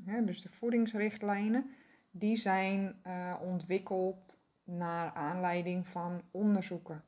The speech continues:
jarenlang. En daarom wijzigen de inzichten ook wel eens over voeding.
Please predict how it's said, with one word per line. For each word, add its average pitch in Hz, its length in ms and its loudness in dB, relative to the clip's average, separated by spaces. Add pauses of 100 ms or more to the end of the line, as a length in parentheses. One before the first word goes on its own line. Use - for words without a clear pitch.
(500)
jarenlang. 180 720 4
En 170 220 -4
daarom 175 460 4
wijzigen 180 500 2
de 165 100 -4
inzichten 170 640 -4
ook 170 280 -6
wel 165 320 -2
eens 170 320 -6
over 170 220 -6
voeding. 220 540 -2